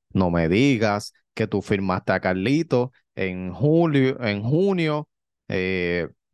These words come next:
para tenerlo engavetado hasta el Royal Rumble. Porque es que eso no me cuadra a mí.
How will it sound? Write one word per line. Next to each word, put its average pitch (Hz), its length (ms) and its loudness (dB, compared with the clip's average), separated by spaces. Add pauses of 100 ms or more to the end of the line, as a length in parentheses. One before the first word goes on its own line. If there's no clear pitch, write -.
(400)
para 110 260 -2
tenerlo 95 380 -4
engavetado 123 640 0
hasta 170 220 -2
el 156 60 -4
Royal 160 340 -2
Rumble. 262 560 -4 (2250)
Porque 175 200 -2
es 190 80 -2
que 185 120 0
eso 190 160 -2
no 180 120 0
me 160 160 0
cuadra 123 400 -2
a 120 60 -8
mí. 143 340 -2